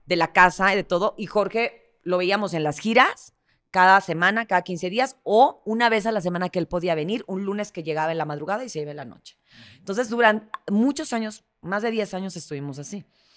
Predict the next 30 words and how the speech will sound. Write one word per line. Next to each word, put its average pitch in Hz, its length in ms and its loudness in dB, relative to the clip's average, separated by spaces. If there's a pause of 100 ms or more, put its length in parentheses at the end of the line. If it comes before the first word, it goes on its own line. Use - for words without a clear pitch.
(140)
Entonces, 214 320 0
ahora 226 260 8
que 277 140 -6
Jorge 202 320 -4
ya 196 400 2
está 180 320 0
retirado 170 320 -2
del 170 80 0
béisbol 170 320 -8
y 147 40 -16
que 151 120 -10
ya 160 120 -2
está 170 440 0 (180)
presente 170 380 -4
en 180 40 -2
la 165 80 -6
casa 156 240 -2
hace 151 400 -2 (520)
un 196 240 -4
año, 202 240 0
porque 185 180 -6
también 160 260 -4
los 170 120 -8
últimos 170 320 -6
años 151 160 -8
jugó 143 180 -6
aquí 135 160 -6
en 143 80 -6
México, 139 420 -12 (760)
este, 160 580 -6